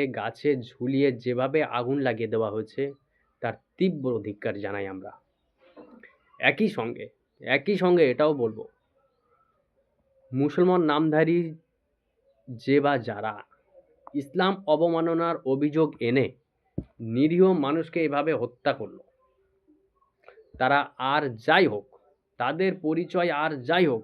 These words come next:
তাদের পরিচয় সাবির, মোহাম্মদ, জাকির আর যা কিছু হতে পারে, কিন্তু তারা কখনো মুহাম্মাদের অনুসারী হতে পারে না। এটা লিখে রেখে দিন, তারা কখনো মুহাম্মাদের অনুসারী হতে পারে না।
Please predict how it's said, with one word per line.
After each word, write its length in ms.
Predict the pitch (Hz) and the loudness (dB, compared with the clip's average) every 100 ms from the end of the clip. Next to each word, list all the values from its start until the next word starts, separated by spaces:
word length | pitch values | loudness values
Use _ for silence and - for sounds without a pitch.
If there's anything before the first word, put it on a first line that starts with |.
| - | -6
তাদের 240 | 147 165 | -2 -2
পরিচয় 440 | - 151 151 160 147 | 0 -2 0 -2 -4
সাবির, 540 | 139 135 135 151 156 | -4 -6 -2 -2 0
মোহাম্মদ, 520 | 156 131 139 151 156 143 | -2 -2 -4 -4 -4 -4
জাকির 480 | 127 131 131 156 160 | -4 -4 -4 -2 -4
আর 200 | 127 131 131 - | -4 -8 -8 -6
যা 120 | 180 185 | 2 4
কিছু 240 | 185 190 156 | 4 0 0
হতে 140 | 117 | -2
পারে, 200 | 113 - - _ _ _ _ _ _ - | -6 -14 -20 _ _ _ _ _ _ -6
কিন্তু 180 | 131 139 139 | -6 -4 -2
তারা 160 | 139 147 143 | 0 0 -2
কখনো 360 | 147 143 160 160 151 | -2 0 0 2 2
মুহাম্মাদের 580 | 135 151 160 156 151 143 | 0 0 -2 -2 -2 -2
অনুসারী 320 | 139 139 135 | -2 -2 0
হতে 220 | 131 123 131 | 0 -2 -2
পারে 260 | 120 120 | -2 -2
না। 140 | 117 117 104 _ _ _ _ _ | -4 -8 -12 _ _ _ _ _
এটা 220 | - 120 127 | -10 -2 -2
লিখে 360 | 113 135 147 | -2 -2 2
রেখে 240 | 139 113 104 | 2 0 -4
দিন, 100 | 104 101 - _ _ _ _ _ _ - | -8 -12 -18 _ _ _ _ _ _ -6
তারা 160 | 127 131 | -4 -2
কখনো 280 | 147 139 165 | -2 -2 0
মুহাম্মাদের 540 | 147 143 165 175 156 151 | 0 0 -2 -2 0 0
অনুসারী 220 | 139 139 | 0 0
হতে 180 | 117 110 | 0 -2
পারে 140 | 104 - | -4 -12
না। 140 | - | -20